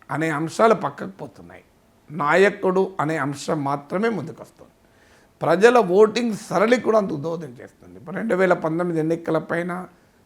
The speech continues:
సిఎస్డిఎస్ లోక్నీతి సర్వే ప్రకారము nearly one third of the బీజేపీ voter నరేంద్ర మోడీని చూసి ఓటేశారు. అందువల్ల మోడీని చూసి ఓటేశారు. అంటే, దీనివల్ల ఏమవుతుందంటే, పార్టీ కన్నా లీడర్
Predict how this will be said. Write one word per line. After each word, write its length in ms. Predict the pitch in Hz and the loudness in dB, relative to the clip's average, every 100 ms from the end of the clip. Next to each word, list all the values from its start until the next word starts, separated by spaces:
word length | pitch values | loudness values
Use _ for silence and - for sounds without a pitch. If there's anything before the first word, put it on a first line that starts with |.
| - | -14
సిఎస్డిఎస్ 800 | - 170 202 170 160 165 175 - | -4 2 4 2 -2 0 0 -2
లోక్నీతి 720 | 131 151 170 - 180 175 - | -2 0 0 -4 -6 -6 -8
సర్వే 380 | 143 - 180 185 | -8 -6 -4 -6
ప్రకారము 720 | 165 127 120 156 131 120 87 98 - _ _ _ _ _ _ 185 | -8 -12 -6 -4 -4 -6 -16 -20 -20 _ _ _ _ _ _ 0
nearly 320 | 185 220 214 | 2 4 2
one 160 | 165 190 | 2 2
third 440 | 214 - 185 226 226 | 0 -4 2 4 4
of 60 | 196 | 2
the 60 | |
బీజేపీ 520 | 180 165 180 196 196 180 | 0 0 0 0 0 -2
voter 440 | 175 175 190 175 | 0 -2 -4 -4
నరేంద్ర 360 | 151 170 185 180 | -2 -2 0 -2
మోడీని 480 | 170 170 160 160 | 0 -2 -2 -4
చూసి 380 | 170 - 269 196 | -8 -4 -2 -2
ఓటేశారు. 520 | 214 104 104 - - _ _ _ _ _ | -6 -10 -12 -20 -20 _ _ _ _ _
అందువల్ల 240 | 165 165 170 | -2 2 2
మోడీని 540 | 143 147 170 190 196 | 0 2 2 2 0
చూసి 280 | 190 185 170 | -4 -6 -8
ఓటేశారు. 500 | 185 139 104 - - _ _ _ _ _ - | -8 -12 -16 -20 -20 _ _ _ _ _ -8
అంటే, 200 | 185 220 | 4 6
దీనివల్ల 520 | 196 170 214 208 226 | 6 0 0 2 2
ఏమవుతుందంటే, 640 | 240 233 240 - 190 190 190 | 2 0 -2 -4 -6 -4 -2
పార్టీ 680 | 196 - 147 190 - - 240 | -4 -2 -2 -2 -2 -2 0
కన్నా 280 | - 202 | 2 2
లీడర్ 340 | 196 156 180 | 2 2 0